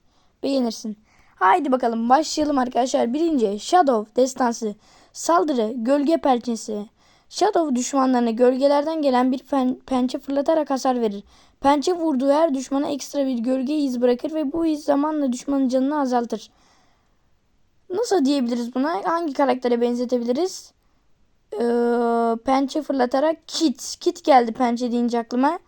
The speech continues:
İz bırakır. Ee, Bel geldi. Bel'in ultisi geldi aklıma.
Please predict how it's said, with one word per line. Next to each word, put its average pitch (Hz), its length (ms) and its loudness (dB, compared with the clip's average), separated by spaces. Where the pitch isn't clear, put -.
İz 311 260 -2
bırakır. 302 600 0
Ee, 233 1000 0
Bel 302 360 4
geldi. 285 500 2
Bel'in 285 460 -4
ultisi 302 480 -4
geldi 226 500 4
aklıma. 247 540 -2